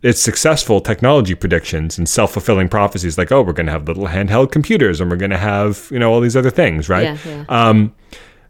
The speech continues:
Speaker 1: because of the time in which Star Trek was created, was not terrible, and you can't really hold this against them 'cause it was the sixties, but wasn't terribly successful in predicting, um, the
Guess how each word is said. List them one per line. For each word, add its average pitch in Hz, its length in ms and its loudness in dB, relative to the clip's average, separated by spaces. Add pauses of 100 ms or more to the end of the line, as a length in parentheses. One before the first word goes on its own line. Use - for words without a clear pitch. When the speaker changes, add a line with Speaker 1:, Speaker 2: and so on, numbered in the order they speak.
(200)
Speaker 1:
because 127 360 2
of 117 60 2
the 120 60 4
time 127 280 2
in 120 80 4
which 110 140 4
Star 127 140 2
Trek 110 220 -4
was 95 140 -2
created, 104 800 2 (640)
was 127 520 2
not 123 320 2
terrible, 123 280 2
and 139 260 2
you 139 80 -2
can't 104 220 -2
really 82 140 -2
hold 95 180 -2
this 87 120 -6
against 98 300 0
them 73 80 -8
'cause - 180 0
it 123 80 -2
was 90 140 -4
the 95 60 -4
sixties, 87 480 -2
but - 160 -4
wasn't 135 420 2
terribly 110 420 4
successful 110 540 0
in 98 80 2
predicting, 92 680 0 (580)
um, 87 400 4 (440)
the 101 520 4